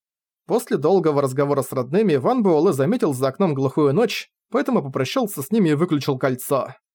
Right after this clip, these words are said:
С балкона пещеры Бессмертного Ван Буэлэ любовался ночным пейзажем и наслаждался тишиной.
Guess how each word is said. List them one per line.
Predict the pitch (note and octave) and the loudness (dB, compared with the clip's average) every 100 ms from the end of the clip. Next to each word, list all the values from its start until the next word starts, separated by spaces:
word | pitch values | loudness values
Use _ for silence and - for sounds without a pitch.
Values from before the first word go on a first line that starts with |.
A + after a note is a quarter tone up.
| _ _ - | _ _ -10
С | B2 | -8
балкона | B2 C#3 B2+ F#3+ G3+ | -2 -2 0 0 0
пещеры | F3 C3+ F#3+ E3 | 0 -2 0 0
Бессмертного | C3 - F#3+ A3+ G#3 D3+ | -2 0 0 0 0 2
Ван | C3+ G3 F3+ | 2 2 2
Буэлэ | C#3+ D3 G3 | 2 2 2
любовался | C#3+ C3 E3 F3+ D3 | 2 0 0 -2 -6
ночным | C3+ D#3+ C#3 | -4 -4 -2
пейзажем | B2+ A#2+ G#3+ D#3 D#3 C3 _ - | -4 0 0 0 -2 -4 _ -6
и | |
наслаждался | C#4+ F3+ D3+ B2+ D#3+ C#3 C3 | -4 0 0 0 -2 -2 -4
тишиной. | C3+ D3 C3+ C3 - | -2 -2 0 -2 -4